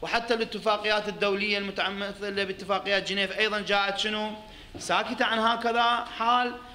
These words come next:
ولذلك عندما يكون هنالك فراغاً تشريعياً سكوتاً من قبل المشرع، نلجأ علما إلى موقف القضاء والفقه. هنالك رأيان،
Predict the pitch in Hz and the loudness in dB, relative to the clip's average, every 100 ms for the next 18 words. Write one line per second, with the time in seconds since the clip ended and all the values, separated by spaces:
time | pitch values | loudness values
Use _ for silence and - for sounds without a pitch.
0 | - - 180 175 196 247 240 170 196 190 | -14 -6 -4 2 4 6 4 2 -2 0
1 | 185 180 208 202 185 208 233 233 226 185 | 0 0 -2 -4 0 2 2 2 2 2
2 | 180 196 226 240 233 214 208 208 208 208 | 2 4 4 2 4 2 4 4 4 4
3 | 202 202 - 170 202 233 226 220 214 214 | 2 0 -2 -6 -4 0 0 0 0 0
4 | 208 202 196 208 208 190 - - - - | 2 0 -2 2 2 2 -2 -12 -18 -10
5 | 185 240 202 233 226 247 233 226 220 208 | 0 2 4 2 2 2 4 2 0 0
6 | 208 202 202 202 202 254 254 220 208 196 | 2 2 2 0 0 -2 0 -2 0 -2
7 | 185 190 202 247 254 254 240 254 262 190 | 0 2 4 4 4 2 2 -2 -2 -2
8 | 131 - - - - - 190 214 247 247 | -4 -6 -16 -16 -16 -10 -2 2 4 2
9 | 240 233 226 226 208 190 180 190 208 214 | 2 4 4 2 2 0 0 0 2 2
10 | 240 247 | 2 0